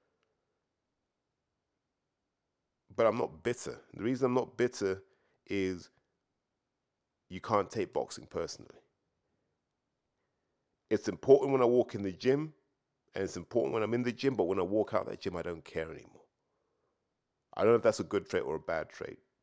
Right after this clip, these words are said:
You know, wiser heads will tell you. But for me to have put so many years in, nearly twenty years at Fitzroy Lodge, I ain't got shit to show for it.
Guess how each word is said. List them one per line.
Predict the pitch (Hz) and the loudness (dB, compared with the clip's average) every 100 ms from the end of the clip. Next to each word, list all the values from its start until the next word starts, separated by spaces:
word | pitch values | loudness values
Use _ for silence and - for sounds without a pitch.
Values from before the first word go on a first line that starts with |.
| - _ _ _ - - | -20 _ _ _ -20 -14
You | - | -12
know, | - | -6
wiser | 87 90 85 | 0 0 0
heads | 82 95 80 | 0 -2 -2
will | 76 | -2
tell | 107 101 | 2 2
you. | 71 - _ _ _ _ _ _ _ - - | 2 -10 _ _ _ _ _ _ _ -20 6
But | 135 - | 6 8
for | 135 | 8
me | 165 175 | 6 8
to | 165 | 4
have | 147 | 6
put | 156 131 | 6 6
so | - 131 | 6 6
many | 135 131 | 6 4
years | 127 127 120 98 | 4 4 4 4
in, | 113 92 | 4 4
nearly | 113 110 107 | 0 0 -2
twenty | - 117 113 | 4 4 6
years | 107 110 - | 6 6 4
at | - | -2
Fitzroy | 101 - - 98 | -2 -2 0 2
Lodge, | 95 104 82 | 4 4 4
I | 85 107 | 2 0
ain't | |
got | - 69 - | -2 -4 -6
shit | - - - - | -12 -2 -2 -2
to | - | -8
show | - - 131 | -4 0 0
for | 131 - | 0 -8
it. | - | -12